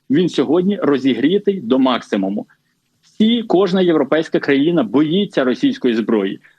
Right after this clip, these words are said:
Немає, е, на континенті, е, так би мовити, армії сухопутної, е, сухо-, сухопутна складова, якої би зрівнялася би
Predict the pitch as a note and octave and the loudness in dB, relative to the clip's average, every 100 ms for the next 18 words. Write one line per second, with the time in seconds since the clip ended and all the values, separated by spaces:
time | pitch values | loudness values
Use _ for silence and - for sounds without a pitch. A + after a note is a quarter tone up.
0 | - D3 G3 F#3 C3+ A2 G#2+ G#2+ - C3+ | 0 2 4 2 2 2 0 0 -2 0
1 | A#2+ A#2+ A#2 A#2 A#2+ C3 B2 A#2 - B2 | 2 0 0 0 0 2 0 -2 -4 -4
2 | G#2+ D3+ B3 - - - _ _ A#2 A2+ | -2 0 0 0 -4 -6 _ _ -2 -2
3 | C3 A#2+ C3 B2+ B2 B2+ A#2+ - _ _ | -2 0 2 2 2 0 0 -4 _ _
4 | _ - D#3+ F#3 G#3 A3+ - - C4 E3+ | _ -2 0 0 0 -2 -2 -2 0 -2
5 | D#3+ C3 B2 C3 - C#3 - - D#3+ E3 | 2 2 2 0 0 -2 -2 -2 -2 -2
6 | D#3 F3 F3 C3+ - B2 A#2+ D#3+ G3 D3+ | -2 -2 -2 -2 0 0 2 2 0 2
7 | E3+ E3 C3+ B2+ C#3 B2+ C3 G3+ G#3+ G3 | 2 2 2 2 2 4 2 0 -2 -2
8 | G3+ E3+ F#3+ | 0 0 -2